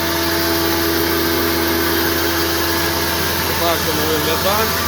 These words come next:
Ось там зрізаний носик. І зразу в ящик меле. О,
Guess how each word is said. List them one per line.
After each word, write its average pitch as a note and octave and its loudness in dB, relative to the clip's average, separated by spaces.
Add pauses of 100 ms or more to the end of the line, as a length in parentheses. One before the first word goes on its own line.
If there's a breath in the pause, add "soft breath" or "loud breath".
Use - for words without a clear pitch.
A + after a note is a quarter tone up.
(600)
Ось E3+ 0
там G3 2 (1160)
зрізаний F#3+ 2 (1040)
носик. G3 2 (1500)
І G#3+ 2
зразу A3 2 (120)
в F#3 0
ящик D3 -2 (100)
меле. C3 -2 (2250)
О, D3+ 2